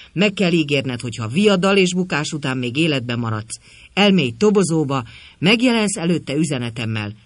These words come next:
hogy úgy cselekedjék véled, ahogy kedve tartja. Ha pedig szabadon bocsát, azonnal fel fogsz keresni engem, hős tetteim nyoma lesz a vezetőd, hogy tartózkodásom helyéhez juss, s akkor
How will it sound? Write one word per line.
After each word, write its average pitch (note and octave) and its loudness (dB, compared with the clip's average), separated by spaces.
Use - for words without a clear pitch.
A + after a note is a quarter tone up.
hogy A2+ -10
úgy G#3+ -2
cselekedjék A#2 -6
véled, G#2 -6
ahogy A#2+ -8
kedve G2 -10
tartja. - -18
Ha B3 -2
pedig B2+ -6
szabadon G#3+ -2
bocsát, A#2 -8
azonnal F3 0
fel A2+ -6
fogsz A#2 -10
keresni A#2 -8
engem, D#3+ 0
hős A#2 -4
tetteim A2 -6
nyoma A#2 -4
lesz A2+ -4
a A2 -8
vezetőd, C3 -6
hogy B2 -8
tartózkodásom A2 -8
helyéhez A#2+ -4
juss, C3+ -8
s - -10
akkor G#3 -2